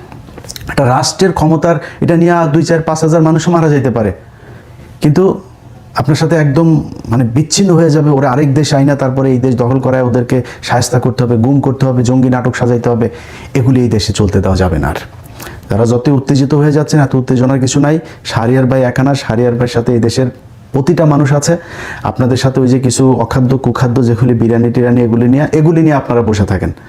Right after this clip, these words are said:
কোনো সমস্যা নেই। এবং এই যে টক শোতে নিয়ে নিয়ে কারা কারা এইসব এই আওয়ামী লীগের এগুলো নিয়ে নিয়ে বয়ান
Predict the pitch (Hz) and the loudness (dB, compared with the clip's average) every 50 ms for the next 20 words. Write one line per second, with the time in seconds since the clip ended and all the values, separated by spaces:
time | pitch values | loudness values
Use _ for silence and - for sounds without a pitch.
0 | - - - - 135 160 156 135 143 139 127 110 - 110 98 95 92 - - - | -20 -12 -6 -2 0 0 2 2 2 0 0 0 0 -2 -2 -2 -4 -6 -10 -20
1 | - - - 107 117 131 131 131 120 143 139 - 131 131 - - - 165 147 160 | -12 -6 -2 0 0 2 2 2 0 0 0 -2 -2 -2 -2 -2 -2 0 2 2
2 | 160 156 156 151 156 160 156 156 - 123 139 143 139 151 151 156 156 147 139 139 | 4 4 4 4 2 2 0 0 -2 -2 -2 -2 0 0 0 2 2 2 2 0
3 | 147 143 127 - - - - 117 117 110 107 117 127 131 139 139 135 143 135 131 | 0 -2 -2 -4 -8 -6 -2 -2 0 0 2 2 2 2 2 2 2 2 0 2
4 | 123 131 131 131 139 131 135 131 131 131 135 135 135 120 107 120 123 135 139 139 | 2 2 2 2 2 2 2 2 2 2 2 2 2 0 0 0 0 2 2 2
5 | 135 | 0